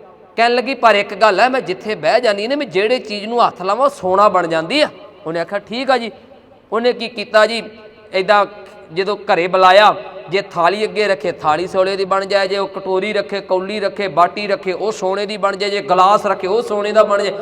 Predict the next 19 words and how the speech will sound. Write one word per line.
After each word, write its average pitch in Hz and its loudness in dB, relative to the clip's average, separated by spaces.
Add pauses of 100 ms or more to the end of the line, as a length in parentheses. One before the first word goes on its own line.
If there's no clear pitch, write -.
(240)
ਭਗਤ 254 8
ਬੜਾ 214 6
ਖੁਸ਼। 247 4 (580)
ਜੇ 214 2
ਗੱਲ 240 6
ਤੁਹਾਡੇ 226 2
ਮੇਰੇ 233 -2
ਨਾਲ 247 4
ਹੋ 262 4
ਜਾਵੇ 208 2
ਤੇ 247 2
ਆਪਾਂ 233 6
ਰੱਬ 226 4
ਤੋਂ 247 0
ਕੀ 247 -8
ਲੈਣਾ, 247 2
ਗੁੱਸਾ 220 2
ਨਾ 247 0
ਕਰਿਓ। 233 0